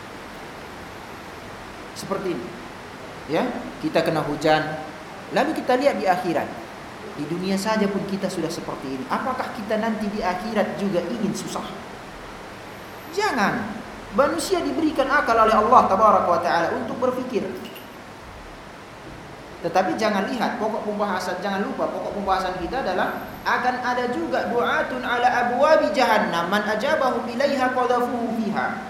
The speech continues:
Para da'i yang menyeru kepada pintu-pintu neraka jahannam. Orang yang Menyambut dakwah mereka akan terlempar, mereka lemparkan ke dalam neraka. Bahkan orang yang diikuti, ditaklidi manusia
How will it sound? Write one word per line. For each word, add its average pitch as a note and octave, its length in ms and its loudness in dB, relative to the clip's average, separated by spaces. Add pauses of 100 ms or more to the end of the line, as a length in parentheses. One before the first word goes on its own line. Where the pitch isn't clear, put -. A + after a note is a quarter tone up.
(200)
Para G#3+ 240 4
da'i A#3+ 240 2
yang A3 160 0
menyeru A3+ 320 0
kepada G#3 320 4
pintu-pintu A3 560 0
neraka G#3+ 320 2
jahannam. G3 480 0 (320)
Orang A#3 480 2
yang G#3+ 320 2 (2000)
Menyambut A#3+ 560 0
dakwah A#3+ 320 4
mereka B3+ 400 4
akan A#3 160 0
terlempar, A#3 480 2
mereka A3 240 0
lemparkan A3 480 2
ke - 80 0
dalam F3+ 240 0
neraka. D3+ 640 0 (1200)
Bahkan A3+ 320 2
orang D4+ 380 4
yang C#4 180 4
diikuti, E4 560 -2
ditaklidi D4 720 0
manusia C4 480 -2